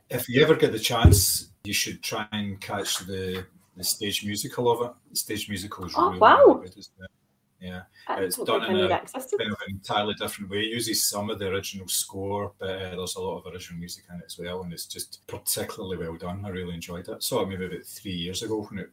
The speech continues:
Speaker 1: came to Glasgow. It's very nice.
Speaker 2: That
Speaker 1: Very nice
Speaker 2: sounds really
Speaker 1: indeed.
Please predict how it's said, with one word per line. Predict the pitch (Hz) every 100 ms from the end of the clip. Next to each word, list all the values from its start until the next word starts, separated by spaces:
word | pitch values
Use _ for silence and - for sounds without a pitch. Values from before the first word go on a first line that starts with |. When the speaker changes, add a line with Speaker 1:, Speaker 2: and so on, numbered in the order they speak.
| _ _
Speaker 1:
came | - 90
to | -
Glasgow. | - 90 92 - 104 _
It's | - - - - _ - _ _ -
very | 92 98
nice. | 98 92 - -
Speaker 2:
That | 392
Speaker 1:
Very | -
nice | 427
Speaker 2:
sounds | -
really | 392 381
Speaker 1:
indeed. | 349 302